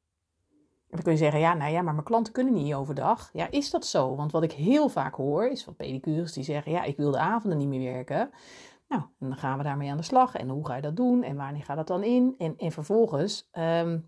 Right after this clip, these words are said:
zegt ze van, "Joh, het, dan, per dan en dan niet meer op de avonden." En kunnen opeens, kan, al, kunnen al die klanten overdag. Ja. Dus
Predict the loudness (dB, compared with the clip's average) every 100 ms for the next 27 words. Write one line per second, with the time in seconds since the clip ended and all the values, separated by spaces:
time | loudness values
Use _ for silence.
0 | _ _ _ _ -4 0 0 0 -2 0
1 | 0 0 0 -4 -8 -10 0 4 4 4
2 | 4 6 6 4 4 4 4 4 2 2
3 | 2 2 2 4 2 2 2 2 2 2
4 | 4 2 2 2 0 0 _ _ 8 8
5 | 4 4 6 6 4 4 2 4 2 2
6 | 4 6 4 0 _ _ _ _ _ _
7 | _ _ _ _ _ _ _ -20 -20 _
8 | -4 4 4 4 -4 _ _ _ _ _
9 | _ -20 -20 -20 _ -20 _ _ _ 2
10 | 4 4 0 -12